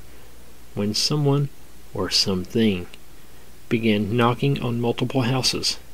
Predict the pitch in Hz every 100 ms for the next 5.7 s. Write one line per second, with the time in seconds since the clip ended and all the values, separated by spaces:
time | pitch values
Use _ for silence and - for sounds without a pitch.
0 | - - 110 107 120 98 95 110 - -
1 | - - - - 98 90 - - 123 127
2 | 127 123 127 - - - - - 120 -
3 | - - - - - - - - - -
4 | - - - 110 95 - 104 - 98 92
5 | 95 - 113 104 120 139 160